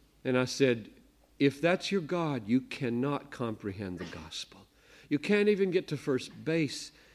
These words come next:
with the gospel." And all that is just to illustrate this point. Why did he send Christ? He sent Christ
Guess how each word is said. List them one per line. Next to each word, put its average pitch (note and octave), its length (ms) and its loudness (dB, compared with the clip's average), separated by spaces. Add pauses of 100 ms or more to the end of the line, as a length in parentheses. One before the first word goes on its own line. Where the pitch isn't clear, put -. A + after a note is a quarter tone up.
(320)
with G#2+ 240 -4
the G2+ 60 -4
gospel." F2 500 -4
And C#3+ 160 6
all D#3 260 8
that C#3 280 6
is A2+ 100 -2
just D3 240 2
to C#3 80 0
illustrate B2+ 480 2
this C#3+ 180 0
point. G#2 400 2 (720)
Why F3 260 6
did G#3 120 0
he G#3 80 2
send F#3+ 360 4
Christ? - 680 -6 (560)
He E3+ 120 0
sent A3 420 6
Christ F#3+ 640 0